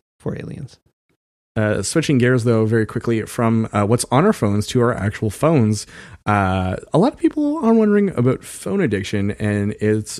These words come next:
Speaker 2: uh, harmful ways when it comes to younger generations.
Speaker 1: So <laughs> is this a question of U I and U X being too,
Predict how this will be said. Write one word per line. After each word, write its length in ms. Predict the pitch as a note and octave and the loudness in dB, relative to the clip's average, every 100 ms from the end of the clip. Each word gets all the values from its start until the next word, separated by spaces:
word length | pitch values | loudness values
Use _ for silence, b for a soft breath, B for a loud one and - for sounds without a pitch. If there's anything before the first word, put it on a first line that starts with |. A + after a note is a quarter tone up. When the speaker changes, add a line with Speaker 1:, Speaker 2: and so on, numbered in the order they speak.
| - | -8
Speaker 2:
uh, 280 | G2+ G2 F#2+ | -4 -4 -4
harmful 460 | - C#3+ D3+ E3+ C3+ | -4 -2 0 2 2
ways 360 | A2 A2+ G2+ | 2 0 -2
when 100 | G#2 | -4
it 80 | - | -6
comes 220 | G#2+ A2 | -6 -6
to 120 | - G2+ | -4 -4
younger 260 | G2+ G#2+ | -4 -4
generations. 800 | G2 G2 G#2 G#2+ - - A2 - _ _ _ _ _ - | -6 -6 -6 -8 -8 -12 -12 -14 _ _ _ _ _ -6
Speaker 1:
So 260 | - G3 | 0 2
<laughs> 40 | E3 | 4
is 420 | C3+ E3+ D#3 C#3 | 2 2 0 0
this 200 | F#3 - | 0 0
a 80 | D#3+ | -2
question 420 | - A#2+ - A#2+ | -2 -4 -2 -2
of 220 | A2 G#2 - | -2 -6 -8
U 280 | B2+ A#2+ A2+ | 0 2 2
I 220 | G#2+ A2 | 0 -2
and 300 | A2+ G#2 G2+ | -4 -4 -2
U 200 | G#2 G#2+ | 0 0
X 280 | G#2 G2+ - | -2 -6 -8
being 300 | G#2 G2 F#2+ | -4 -4 -4
too, 320 | - A#2 G#2 | -4 -6 -6